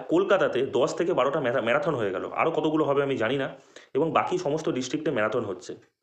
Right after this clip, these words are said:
ঠিক আছে? মানে সরকার ভোটের আগে, দেখো, একটা ম্যারাথন যখন হচ্ছে, সেখানে পার্টিসিপেন্টদের উদ্দেশ্যে একটাই কথা বলার, যে তোমরা আটশো টাকা, নশো টাকা দিয়ে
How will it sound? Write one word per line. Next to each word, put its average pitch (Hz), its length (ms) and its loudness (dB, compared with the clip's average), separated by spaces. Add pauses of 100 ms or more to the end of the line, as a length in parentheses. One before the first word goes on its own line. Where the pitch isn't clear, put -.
(440)
ঠিক 156 140 -4
আছে? - 180 -2 (440)
মানে 170 200 0 (640)
সরকার 160 500 2
ভোটের 117 400 0
আগে, 143 260 0 (500)
দেখো, 135 140 2
একটা 117 200 2
ম্যারাথন 127 380 0
যখন 147 220 0
হচ্ছে, 113 360 -4
সেখানে 151 320 -2 (240)
পার্টিসিপেন্টদের 160 640 -2
উদ্দেশ্যে 143 380 -4
একটাই 143 280 -2
কথা 117 180 -2
বলার, 101 240 -2 (500)
যে 139 120 -2
তোমরা 147 300 2 (160)
আটশো - 300 0
টাকা, 160 280 2
নশো 135 260 0
টাকা 156 220 4
দিয়ে 127 300 2